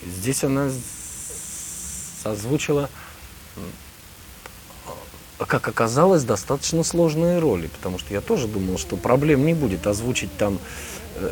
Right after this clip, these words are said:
эту глухонемую девочку, как там она, а, а, а,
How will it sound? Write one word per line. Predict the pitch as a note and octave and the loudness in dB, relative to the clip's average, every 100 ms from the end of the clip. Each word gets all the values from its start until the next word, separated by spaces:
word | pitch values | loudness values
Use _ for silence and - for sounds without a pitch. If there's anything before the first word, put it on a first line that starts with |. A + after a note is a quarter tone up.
| A2+ | -2
эту | G#2 | -2
глухонемую | G2+ A2 B2 - A#2+ A2+ A2+ A2+ | -4 0 2 4 4 4 2 2
девочку, | C3+ A#3 B3+ A3 F#3+ - F#3+ F3 - - - - | 4 8 10 8 6 2 0 0 -2 -14 -12 0
как | C#3 | 2
там | C3 C3+ | 2 2
она, | C#3 D#3 | 2 4
а, | E4 | 4
а, | D#4+ A#3+ C#4+ C4+ F3 C4 | 6 6 8 6 4 2
а, | D4+ C#4+ A#3+ D4+ | 4 6 6 6